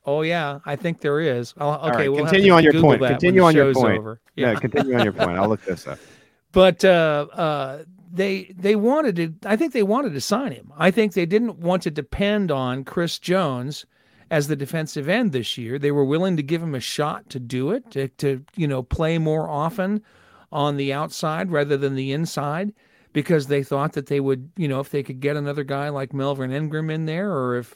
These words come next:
Speaker 1: Joshua Kaindoh had worked out better,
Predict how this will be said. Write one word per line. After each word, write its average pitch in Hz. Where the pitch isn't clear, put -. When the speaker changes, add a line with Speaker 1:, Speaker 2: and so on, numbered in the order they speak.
Speaker 1:
Joshua 143
Kaindoh 180
had 170
worked 175
out 180
better, 190